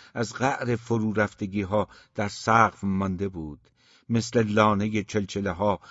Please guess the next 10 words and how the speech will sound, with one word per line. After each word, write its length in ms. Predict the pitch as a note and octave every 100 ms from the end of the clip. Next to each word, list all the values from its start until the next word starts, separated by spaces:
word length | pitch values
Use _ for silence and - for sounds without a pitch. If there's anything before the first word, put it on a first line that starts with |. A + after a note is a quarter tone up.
| - -
در 140 | A2+
تنهٔ 560 | G#2 - A2 A#2 G#2+ G#2
درختان 640 | G#2 G2 F2 - F#2+ E2
پیر. 600 | D2+ G2+ F#2 D#2 - - _ _ _ _ _ _ _ _ _ _
گفت: 420 | G#2 F#2+ D#2+ _ _ _ _ _ _ _
«آیدین، 540 | F2 E2 D2+ E2 E2 C2+ _ _ _ _ _ _ _ G#2+
آیدین 400 | A#2 B2 A#2+ G#2+
من 240 | A2 A2
کجاست؟» 880 | - F2+ F#2 G#2+ F2 _ _ _ _ _ _ _ _ _ _ _ _ _ _ _ _ _ _ _ _ _ _ _ _
من 420 | F#2+ G2 F#2 E2